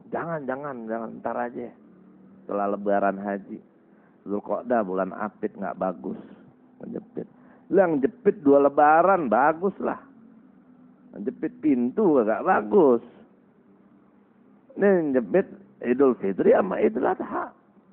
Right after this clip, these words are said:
Wah, dia Ashhurul Hurum. Kayak kita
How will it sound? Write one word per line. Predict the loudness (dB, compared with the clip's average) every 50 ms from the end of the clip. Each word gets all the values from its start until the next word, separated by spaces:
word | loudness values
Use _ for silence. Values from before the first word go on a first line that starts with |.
| _
Wah, | -16 -8 -2 -2 -2 0 2
dia | 4 4 4 6 4 2 -2 -4 -4
Ashhurul | -4 -4 -2 -2 -2 0 0 0 0 0 0 0
Hurum. | 0 0 0 -2 -4 -8 _ _ _ _ _ _ _ _ _ _ _ _ _ _ _ _ _ _ _ _ _
Kayak | 0 0 0 0 -2
kita | -4 -2 -2